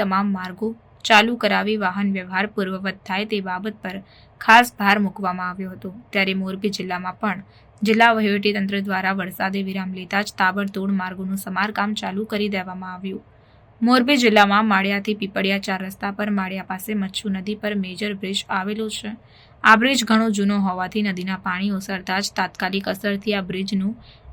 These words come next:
ઇન્સ્પેક્શન કરી સમારકામ હાથ ધરી દેવામાં આવ્યું હતું. સામાન્ય વાહન વ્યવહારને અસર ન થાય તે હેતુથી હાલ જે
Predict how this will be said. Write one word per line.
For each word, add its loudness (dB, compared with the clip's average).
ઇન્સ્પેક્શન 4
કરી 2
સમારકામ 6
હાથ 0
ધરી -2
દેવામાં -6
આવ્યું -8
હતું. -10
સામાન્ય 0
વાહન 0
વ્યવહારને -2
અસર -4
ન -8
થાય -4
તે 0
હેતુથી -6
હાલ 8
જે 6